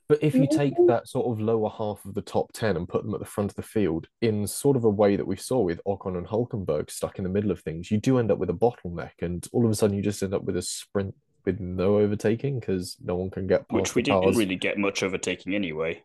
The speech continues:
Speaker 3: I mean, we got more overtaking in the sprint than we got in the Grand Prix, but it was still pretty dull.
Speaker 1: Yeah.
Speaker 2: I,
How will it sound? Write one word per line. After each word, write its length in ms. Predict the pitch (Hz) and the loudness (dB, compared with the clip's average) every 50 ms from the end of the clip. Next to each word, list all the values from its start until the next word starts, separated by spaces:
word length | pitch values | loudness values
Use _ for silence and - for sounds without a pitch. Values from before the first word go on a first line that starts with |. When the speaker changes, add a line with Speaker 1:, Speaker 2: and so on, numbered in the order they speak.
| _ - | _ -2
Speaker 3:
I 60 | 107 | 0
mean, 160 | 101 104 104 | 0 2 2
we 60 | 110 | 2
got 180 | 104 135 110 95 | 2 0 0 2
more 120 | 104 101 | 0 0
overtaking 400 | 95 95 - - 90 - - 90 | 0 -2 -4 -6 -6 -4 -4 -4
in 20 | 87 | -4
the 40 | 87 | -4
sprint 340 | - - - 101 90 - - | -6 -4 -4 -4 -6 -6 -8
than 80 | - 87 | -8 -8
we 80 | 85 | -6
got 160 | 82 90 87 73 | -2 -2 -2 -2
in 80 | 80 | -2
the 80 | 80 80 | -4 -4
Grand 240 | - 85 82 82 - | -4 -4 -4 -6 -4
Prix, 320 | - 107 90 82 - - - | -4 -2 -2 -2 -6 -8 -10
but 100 | - - | -8 -6
it 40 | - | -6
was 80 | - | -6
still 160 | - - 110 85 | -4 -4 -4 -4
pretty 360 | - - 92 - - 80 80 | -4 -6 -8 -6 -6 -8 -4
dull. 360 | - 90 80 60 64 - - _ _ _ _ _ _ _ _ _ _ _ _ _ _ - | -2 -2 -2 0 -2 -4 -8 _ _ _ _ _ _ _ _ _ _ _ _ _ _ -4
Speaker 1:
Yeah. 200 | 101 85 - - - | -2 -2 -2 -2 -4
Speaker 2:
I, 120 | 262 262 | -4 -6